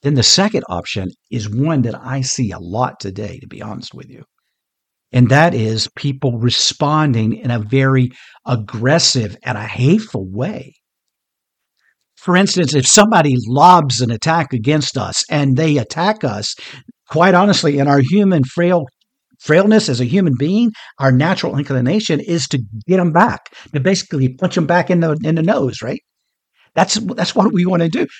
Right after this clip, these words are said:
You hurt me, I'm gonna turn around and hurt you. You attack me, I'm gonna turn around and attack you. That's way that many of us in our natural being want to respond. And I'm gonna be honest with you,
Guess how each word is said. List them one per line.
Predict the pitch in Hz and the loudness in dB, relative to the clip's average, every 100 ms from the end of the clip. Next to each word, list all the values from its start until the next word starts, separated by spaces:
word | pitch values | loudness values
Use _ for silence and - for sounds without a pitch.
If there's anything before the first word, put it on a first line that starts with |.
| - | -2
You | 185 | 2
hurt | 180 202 | 4 4
me, | 190 302 - | 4 2 -2
I'm | 165 | -2
gonna | 262 240 | -2 -2
turn | 190 160 | -2 0
around | 170 | -2
and | 165 | -2
hurt | 180 - | -4 -6
you. | - - 135 _ _ _ _ _ - | -8 -10 -12 _ _ _ _ _ -6
You | 151 220 | 2 2
attack | 220 214 202 | 6 4 4
me, | 214 302 | 0 0
I'm | 190 | -2
gonna | 311 254 | -4 0
turn | 180 170 | 2 4
around | 190 | 2
and | 202 | 0
attack | - 208 - | -2 -6 -4
you. | 240 - - _ _ _ _ _ _ _ _ - | -6 -8 -14 _ _ _ _ _ _ _ _ -2
That's | 170 247 - - - _ _ _ _ _ _ _ | 2 2 0 -2 -8 _ _ _ _ _ _ _
way | 123 170 190 | 0 4 4
that | 160 214 - | 2 -4 -6
many | 127 180 302 165 | -2 0 0 0
of | 143 160 | -2 0
us | 156 147 - - | -2 -2 -8 -6
in | 151 | -4
our | 151 | -2
natural | 147 147 190 - 165 139 | -2 0 -2 -2 -2 -2
being | 120 202 220 165 175 _ _ _ _ _ _ - | 0 0 0 0 -2 _ _ _ _ _ _ -8
want | 123 202 240 | 0 0 0
to | 180 | -2
respond. | 151 156 - 214 240 117 98 - | -2 -2 -2 -2 -2 -2 -4 -6
And | 139 147 143 - - | -4 -2 -4 -6 -6
I'm | 156 | -2
gonna | 226 208 | 0 0
be | 233 | 0
honest | 226 285 - | 0 -2 -6
with | 139 98 | -4 -4
you, | 82 | -8